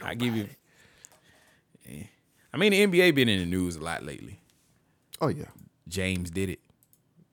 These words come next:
Speaker 1: We can
Speaker 2: James.
Speaker 1: finally do it. King James has finally came to the people, and he is showing us that he is the one. He is the chosen one to bring us to the savage. Well, I'm sorry.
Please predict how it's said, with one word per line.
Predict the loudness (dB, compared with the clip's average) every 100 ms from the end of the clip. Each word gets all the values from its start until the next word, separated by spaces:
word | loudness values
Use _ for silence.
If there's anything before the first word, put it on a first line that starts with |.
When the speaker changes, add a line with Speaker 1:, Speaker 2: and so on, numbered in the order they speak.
| _
Speaker 1:
We | -8
can | -2 0
Speaker 2:
James. | 0 0
Speaker 1:
finally | 2 4 4 2 0
do | 0 2 2
it. | 0
King | 0 2 4 4
James | 4 4 4 4
has | 2 0
finally | 2 4 4 2
came | -2 -2 -2
to | -4 -6
the | -8
people, | -8 -10 -8 -12 -14 _ _ _ _
and | -10
he | -6 -6
is | -6
showing | -6 -4 -2 -2
us | -6
that | -10
he | -10 -8 -8
is | -6 -6 -6
the | -10
one. | -10 -8 -6
He | -4 -4
is | -4
the | -4
chosen | -2 2 2 2 -4
one | -8 -12 -16 _ _ -18
to |
bring | -6 -4 -2
us | -4 -12 -20 _ -20
to | -14
the |
savage. | -8 -8 -10 -18 -20 -20 -20 -14
Well, | -14 -12
I'm | -14
sorry. | -10 -8